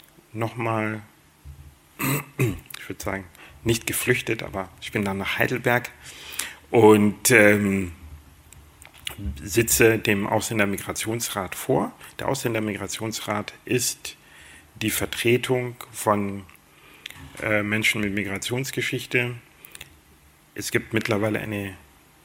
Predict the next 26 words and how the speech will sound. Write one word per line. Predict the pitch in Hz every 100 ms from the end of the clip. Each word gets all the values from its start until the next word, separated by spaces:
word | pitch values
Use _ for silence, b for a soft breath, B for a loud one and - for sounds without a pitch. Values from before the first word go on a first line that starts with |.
| _ - - -
gesetzliche | 107 113 110 - 98 -
Definition | 90 101 101 95 - 113 123 127
<laughs> |
davon, | - - 113 117
wer | 107 104 B B B -
Mensch | 101 101 -
mit | 95
Migrationsgeschichte | 104 - 101 - 104 - 98 - - -
ist. | - - B B B
Das | - -
sind, | 101 98 -
äh, | - 104
die | 98
Menschen | 101 101 - 110
erster | - 104 - 101
und | 92
zweiter | 101 101 101
Ge-, | -
also | 95 98 98 107
Generation, | - 98 95 90 110 113
entweder | - 101 98 92
selbst | 113 -
eingewandert | - 107 104 101 104 -
oder | 98 90 - -
deren | 101 92
Kinder. | 92 135 139